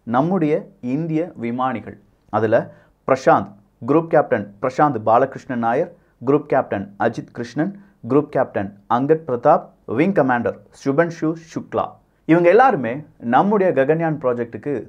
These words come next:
தேர்வு செய்யப்பட்டிருக்காங்க. இந்த நான்கு பேர் ககன்யான் ப்ராஜெக்ட் அப்படின்னு சொல்லும்போது, இவங்களுடைய வாழ்க்கை எப்படி இருந்திருக்கு, அது எப்படி மாறி இருக்கு அப்படிங்கிறத இங்க பார்க்க போறோம்.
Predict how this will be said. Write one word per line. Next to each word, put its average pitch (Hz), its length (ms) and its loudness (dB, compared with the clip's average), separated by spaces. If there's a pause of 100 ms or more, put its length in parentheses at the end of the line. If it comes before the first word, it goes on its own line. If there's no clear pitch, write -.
தேர்வு 170 360 -2
செய்யப்பட்டிருக்காங்க. 104 680 -8 (380)
இந்த 135 280 -2
நான்கு 165 380 0
பேர் - 280 -2 (280)
ககன்யான் 175 500 0
ப்ராஜெக்ட் 147 340 -4
அப்படின்னு 135 200 -6
சொல்லும்போது, 123 580 -6 (220)
இவங்களுடைய 196 520 6
வாழ்க்கை 120 600 0
எப்படி 117 440 -4
இருந்திருக்கு, 151 600 -4 (100)
அது 110 240 -2
எப்படி 143 300 0
மாறி 131 340 0
இருக்கு 151 260 0
அப்படிங்கிறத 117 340 -2
இங்க 101 160 -6
பார்க்க 101 300 -4
போறோம். 120 340 -4